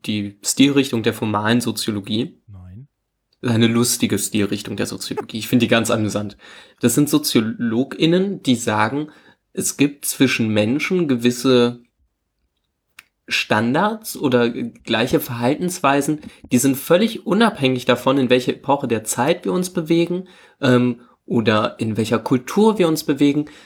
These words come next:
Speaker 1: sondern wir können einfach sagen, Menschen in einer Gruppe von zum Beispiel hundert Personen verhalten sich tendenziell so und so, Menschen, äh, in einer Zweierbeziehung verhalten sich tendenziell so und so und es verändert sich dann, wenn eine dritte Person dazukommt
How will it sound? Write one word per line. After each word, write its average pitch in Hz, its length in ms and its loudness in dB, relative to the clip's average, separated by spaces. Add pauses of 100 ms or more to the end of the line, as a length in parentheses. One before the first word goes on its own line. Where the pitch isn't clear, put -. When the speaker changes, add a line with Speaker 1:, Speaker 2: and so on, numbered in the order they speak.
(100)
Speaker 1:
sondern 131 320 4
wir 131 80 2
können 139 220 -2
einfach 196 360 0
sagen, 156 500 -2 (220)
Menschen 151 600 2
in 117 240 0
einer 113 100 2
Gruppe 123 300 -2
von 104 220 -4
zum 110 120 -4
Beispiel 104 360 0
hundert 190 380 4
Personen 139 380 2
verhalten 131 440 0
sich 120 160 -2
tendenziell 135 640 -2
so 131 180 2
und 202 160 2
so, 175 320 2 (300)
Menschen, 135 680 2
äh, 113 220 2
in 117 240 0
einer 110 160 -4
Zweierbeziehung 135 800 0
verhalten 127 400 0
sich 113 120 -4
tendenziell 175 540 0
so 143 160 0
und 139 140 -4
so 123 100 -4
und 120 60 0
es 113 100 -6
verändert 120 320 0
sich 120 160 0
dann, 107 240 -2
wenn 104 100 0
eine 104 120 -4
dritte 180 240 0
Person 156 320 -2
dazukommt 139 560 -4